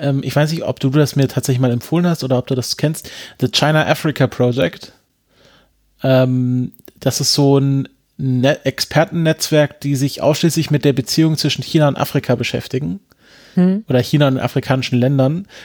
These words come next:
Speaker 1: Und die haben auch einen Podcast, den ich sehr sp-, da habe ich mal eine Folge gehört, das ist extrem spannend, weil das so ein, so ein, wirklich so ein Spezialthema ist, was aber
Speaker 2: Hm.
Speaker 1: wahnsinnig riesig ausgefächert ist. Und, ähm,
Speaker 2: Ist ja auch,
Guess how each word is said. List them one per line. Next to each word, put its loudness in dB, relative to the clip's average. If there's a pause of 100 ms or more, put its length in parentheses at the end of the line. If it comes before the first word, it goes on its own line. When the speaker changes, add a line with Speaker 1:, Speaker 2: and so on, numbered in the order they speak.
Speaker 1:
Und 2
die 4
haben 2
auch 0
einen 0
Podcast, -2
den 2
ich -2
sehr 2
sp-, -2
da 4
habe 2
ich 0
mal 4
eine 2
Folge 0
gehört, 2
das -4
ist 0
extrem -2
spannend, 0
weil 2
das 0
so 0
ein, -2
so 0
ein, 0
wirklich 0
so 0
ein -4
Spezialthema 0
ist, -4 (300)
was 0
aber 4
Speaker 2:
Hm. 2
Speaker 1:
wahnsinnig 2
riesig 0
ausgefächert -2
ist. -16 (460)
Und, 0
ähm, 2
Speaker 2:
Ist -2
ja 2
auch, -2